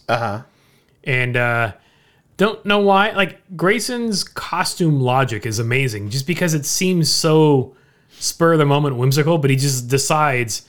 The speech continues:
Speaker 2: like, randomly what he's gonna be maybe about a month before Halloween rolls around. And so this year he was a banana.
Speaker 1: Okay.
Speaker 2: Last year he was a frog. The year before that he was a pigeon.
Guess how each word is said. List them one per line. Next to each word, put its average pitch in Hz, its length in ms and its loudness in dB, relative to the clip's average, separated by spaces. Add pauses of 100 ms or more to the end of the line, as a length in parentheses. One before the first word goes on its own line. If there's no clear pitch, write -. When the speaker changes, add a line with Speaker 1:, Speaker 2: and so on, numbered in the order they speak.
(340)
Speaker 2:
like, 120 260 -4 (380)
randomly 147 840 0 (300)
what 123 200 0
he's 135 120 -4
gonna 131 160 2
be 120 440 -2 (220)
maybe 185 180 0
about 156 180 0
a 117 40 -2
month 131 260 -2
before 120 280 -6
Halloween 117 320 -2
rolls 110 200 -4
around. 110 360 -4 (540)
And 123 400 -2 (340)
so 131 340 0 (640)
this 147 300 0
year 170 140 0
he 156 140 2
was 151 180 2
a 160 40 2
banana. 127 560 0 (280)
Speaker 1:
Okay. 110 220 -2
Speaker 2:
Last 135 320 -2
year 160 100 2
he 156 80 4
was 151 160 2
a 165 60 0
frog. 123 540 0 (380)
The 117 100 -4
year 131 160 2
before 143 340 0
that 135 200 0
he 139 100 -2
was 139 160 0
a 147 60 -2
pigeon. 123 680 -4